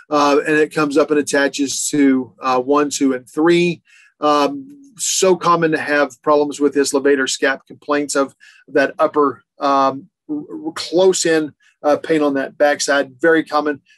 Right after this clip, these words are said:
for that to be either the upper traps or, or more deeply, uh, if there's some movement,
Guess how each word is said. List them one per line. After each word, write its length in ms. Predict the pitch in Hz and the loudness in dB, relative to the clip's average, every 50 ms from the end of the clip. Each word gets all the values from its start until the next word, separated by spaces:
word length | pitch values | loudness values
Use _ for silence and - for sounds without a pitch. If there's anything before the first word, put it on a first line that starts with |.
| _ _ | _ _
for 120 | - - 156 | -2 0 2
that 160 | 156 151 147 - | 2 2 2 0
to 80 | 147 | -2
be 380 | 139 147 139 139 139 135 123 _ _ _ _ _ _ _ _ - | 0 2 2 2 2 -2 -6 _ _ _ _ _ _ _ _ -2
either 520 | 175 185 202 196 175 170 165 160 147 - _ | 0 2 2 2 2 4 2 2 0 -2 _
the 120 | 175 170 160 | -6 -4 -2
upper 180 | 165 156 151 143 | -2 -2 -2 -2
traps 560 | - - 156 151 151 151 - - - - _ _ _ _ - | -2 0 2 2 2 0 -2 -6 -12 -12 _ _ _ _ -2
or, 260 | 165 165 165 160 160 | 2 2 2 2 2
or 220 | 160 165 156 147 | 2 2 2 2
more 300 | 147 151 151 156 160 156 | 2 2 2 2 2 2
deeply, 760 | 147 139 131 127 160 170 170 147 - 143 139 135 127 113 _ _ _ _ - | 0 -4 -4 0 2 2 2 2 0 -2 -2 -2 -2 -6 _ _ _ _ -4
uh, 340 | 151 135 135 135 135 143 139 | -2 0 2 2 2 0 -2
if 80 | - | -2
there's 200 | - 156 147 - | 0 0 0 0
some 200 | - 156 151 156 | 0 -2 0 2
movement, 420 | 170 196 208 180 160 143 143 139 | 2 2 2 0 -2 -4 -4 -4